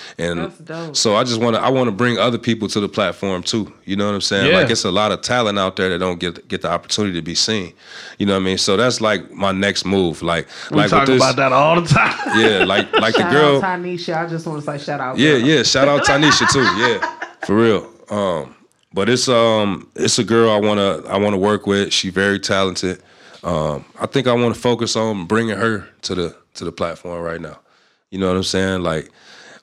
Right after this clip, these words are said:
Speaker 1: um, female authors are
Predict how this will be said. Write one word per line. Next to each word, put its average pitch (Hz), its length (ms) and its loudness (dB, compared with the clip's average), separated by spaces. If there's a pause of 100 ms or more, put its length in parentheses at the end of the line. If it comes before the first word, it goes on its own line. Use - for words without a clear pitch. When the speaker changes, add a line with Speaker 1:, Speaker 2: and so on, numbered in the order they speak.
(120)
Speaker 1:
um, 85 400 -6 (1500)
female 135 380 2
authors 113 720 0
are 80 460 -4